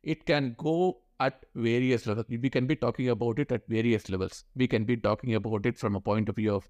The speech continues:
asset allocation that I just spoke about, but we could also be talking about the risk of funds themselves, right? Even within funds, even within equity funds, there are high risk equity funds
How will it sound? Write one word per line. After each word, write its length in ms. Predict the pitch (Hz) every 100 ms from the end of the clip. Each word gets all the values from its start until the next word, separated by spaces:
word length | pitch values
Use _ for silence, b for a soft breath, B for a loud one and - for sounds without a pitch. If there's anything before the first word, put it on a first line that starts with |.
| _ _ -
asset 260 | 107 -
allocation 520 | 131 113 110 113 113 101
that 100 | 107
I 60 | 98
just 180 | 110
spoke 220 | - 107 101
about, 300 | 98 208 - _ _ _ -
but 240 | - 147 139
we 120 | 120
could 180 | 147 104
also 400 | - 107 - 190
be 140 | 190 202
talking 380 | 117 120 156
about 360 | 131 113 131 160 160
the 240 | 151 262 - _ _ - 123
risk 340 | 208 220 -
of 300 | 165 - - _ _
funds 440 | - - 147 190 -
themselves, 640 | 113 127 123 120 - - _ _ _ _ _ _ _ _ _ 120
right? 260 | 127 147 _ _ _ -
Even 320 | 143 214 127
within 300 | 127 226 208
funds, 380 | - 151 117 -
even 240 | 135 175
within 340 | 131 180 170 170 _ _
equity 360 | 135 160 208 175
funds, 400 | - 156 214 - _ _
there 120 | 170 135
are 140 | 110
high 280 | - 123 170
risk 300 | 202 - -
equity 340 | - 165 160 160
funds 320 | 160 190